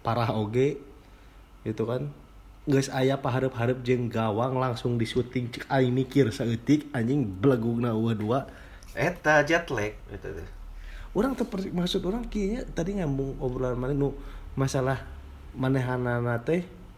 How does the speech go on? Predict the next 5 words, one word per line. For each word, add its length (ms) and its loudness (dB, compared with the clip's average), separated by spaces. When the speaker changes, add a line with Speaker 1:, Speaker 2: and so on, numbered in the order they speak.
Speaker 1:
penampilanna 640 0
menurun 720 0
gitu. 300 -6
Nya 200 2
memang 460 0